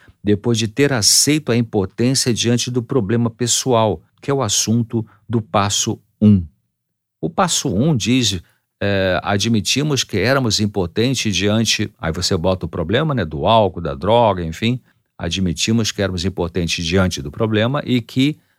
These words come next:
havíamos perdido o controle das nossas vidas. Então, quando a pessoa admite que ela perdeu o controle, ela pode entrar no passo dois, que é viemos acreditar que um poder superior a nós mesmos poderia nos conduzir para a sanidade. Então,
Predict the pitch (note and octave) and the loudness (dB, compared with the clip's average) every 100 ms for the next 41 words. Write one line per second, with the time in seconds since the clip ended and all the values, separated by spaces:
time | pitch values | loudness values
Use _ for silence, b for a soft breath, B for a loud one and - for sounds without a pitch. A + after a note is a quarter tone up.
0 | _ - G#2+ G#2+ G#2 - G#2+ E2+ F2+ G2 | _ -2 0 0 -2 0 -2 0 -2 -2
1 | G2 A#2 G#2 - B2 A2 F#2 F#2 F2+ D2+ | -2 0 -2 0 2 2 0 -2 -4 -6
2 | D2+ C2 C2 - - _ _ - G2+ A2+ | -8 -8 -8 -10 -12 _ _ -6 -4 -4
3 | G2 - G2 G2 D2+ F#2+ E3+ E3 - G2+ | -4 -2 -2 -2 0 2 2 0 -2 -4
4 | - F2 E2+ E2 D#2+ D2 A#2 A#2+ G2+ G2+ | -4 -4 -4 -4 -6 -4 0 2 2 0
5 | G#2+ - G#2+ A2 F#2+ - A#2 E3 - A2+ | 0 0 0 0 -4 0 4 4 2 2
6 | - G2+ F2 D#2 - - _ _ _ _ | 2 2 2 0 -2 -12 _ _ _ _
7 | _ D#2 F2+ F2+ D#2+ A2 C#3 A#2+ G#2+ G2+ | _ -4 -2 -2 0 2 2 -2 -2 -2
8 | G2 - F#2+ G2+ G#2+ G2+ A2+ E2 D#2 A#2 | -2 -2 -2 0 -2 0 0 -2 0 2
9 | C#3 - G#2+ G#2 F#2+ F#2+ F#2+ G2 G#2 F2 | 2 -2 -4 -2 0 0 0 0 -2 -2
10 | F2 F#2 F#2+ F2 b b _ A#2 F2+ E2+ | -2 -2 -4 -8 b b _ 2 2 0
11 | F2+ F#2 F2 - - A#2+ G#2 E2 C#2 F2+ | 0 0 -2 -6 -2 0 0 -2 -2 0
12 | F#2+ - E2+ E2+ D#2+ b b - - D#2+ | -2 -2 -4 -4 -8 b b -4 0 0
13 | D#2 B1+ - - - - _ _ _ _ | -2 -6 -10 -10 -14 -16 _ _ _ _
14 | _ _ F2+ F#2+ D3 E3 | _ _ -6 0 2 2